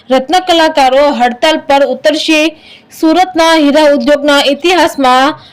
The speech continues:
દાયકાઓ પછી રત્ન કલાકારોએ આજે હડતાલ પાડી રેલી કાઢી હતી.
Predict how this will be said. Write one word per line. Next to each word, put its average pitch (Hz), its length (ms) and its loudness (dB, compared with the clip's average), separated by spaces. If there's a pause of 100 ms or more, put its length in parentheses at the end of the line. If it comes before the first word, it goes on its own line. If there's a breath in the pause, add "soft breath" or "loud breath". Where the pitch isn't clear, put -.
(120)
દાયકાઓ 285 640 0
પછી 302 420 0
રત્ન 285 300 0
કલાકારોએ 285 720 2
આજે 240 320 0
હડતાલ 277 460 0
પાડી 269 400 0
રેલી 262 260 0
કાઢી 247 320 -2
હતી. 202 300 -6